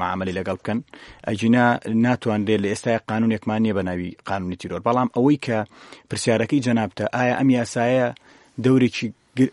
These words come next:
دەوری هەبووە یاخود بەکارهێنراوە بۆ پێشەلکاری یاسایی؟ بەڵێ، بێگومان، ئێ، حیزبی حکومڕان هەمیشە، بە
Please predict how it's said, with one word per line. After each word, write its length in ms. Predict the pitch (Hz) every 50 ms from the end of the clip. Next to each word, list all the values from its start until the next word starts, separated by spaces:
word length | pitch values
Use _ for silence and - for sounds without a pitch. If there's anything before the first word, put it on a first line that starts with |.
| 120 113
دەوری 220 | 131 135 135 131 117 117
هەبووە 260 | 135 123 123 120 117 110 107
یاخود 220 | 101 - 117 110 98
بەکارهێنراوە 640 | - - 147 139 131 123 131 131 123 127 139 120 127 120
بۆ 60 | 120 113 -
پێشەلکاری 480 | 123 107 - 120 110 - 120 113 113 117 110
یاسایی؟ 320 | 107 - - 110 113 113 117
بەڵێ، 160 | 131 127 120 110
بێگومان، 380 | 123 117 110 113 110 107 107 101 - _ - - - - - - _ _ -
ئێ، 380 | 113 107 101 104 101 95 101 98 -
حیزبی 240 | 135 127 113 117 - -
حکومڕان 480 | 107 - 120 113 107 120 120 117 113 110 107 - - - - _ - -
هەمیشە، 360 | 117 113 113 110 101 - - 117 107
بە 60 | 113